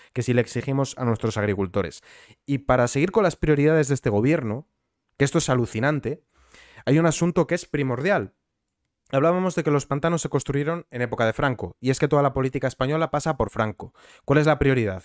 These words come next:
Estábamos viendo los datos económicos, hoy veremos más de economía. Arreglar que somos el país con más desempleo de Europa, que somos el país que menos índice,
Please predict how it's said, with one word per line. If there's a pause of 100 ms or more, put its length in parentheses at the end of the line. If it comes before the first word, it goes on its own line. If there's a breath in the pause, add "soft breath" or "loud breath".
(140)
Estábamos
viendo
los
datos
económicos,
hoy
veremos
más
de
economía. (380)
Arreglar
que
somos
el
país
con
más
desempleo
de
Europa, (400 soft breath)
que
somos
el
país
que
menos
índice,